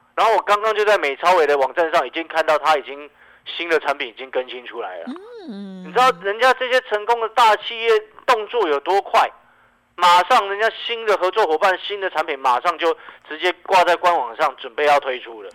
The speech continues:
Speaker 2: 呀。
Speaker 1: 这个就是构成后面会有机会的一个原因之一。哦，所以你要回过头来看，你看哦，那今天我们常常在讲产业的部分，我下半段再回来谈。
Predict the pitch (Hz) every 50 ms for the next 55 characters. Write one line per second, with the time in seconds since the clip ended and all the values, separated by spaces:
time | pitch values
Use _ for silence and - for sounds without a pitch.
0 | 208 233 254 269 285 294 285 277 269 262 254 247 240 233 226 220 320 330 311 -
1 | 339 320 285 320 311 - 349 339 277 247 - 180 175 196 208 269 269 226 240 233
2 | 247 254 185 143 127 - - - 214 226 - - 226 185 139 139 165 - 156 135
3 | 117 107 110 110 120 131 135 131 131 127 120 110 110 113 104 - _ _ _ _
4 | _ - - - - - - - - 190 160 151 - - 302 311 262 180 175 240
5 | 269 247 - 190 208 - 262 269 - - - 139 147 147 143 143 - - - -
6 | 170 143 131 123 - - 220 175 151 147 139 139 139 _ - - - - - -
7 | - - - - - - - 277 311 247 - - _ _ _ _ _ _ _ _
8 | _ _ _ _ _ _ _ - _ - - 190 190 - - 190 - 196 160 151
9 | 151 160 165 165 175 190 208 196 165 117 110 110 - - - - 180 190 226 277
10 | 269 240 - 240 233 226 233 170 139 127 120 - 214 196 - 196 170 160 180 151
11 | 139 170 - - 131 120 117 110 107 - -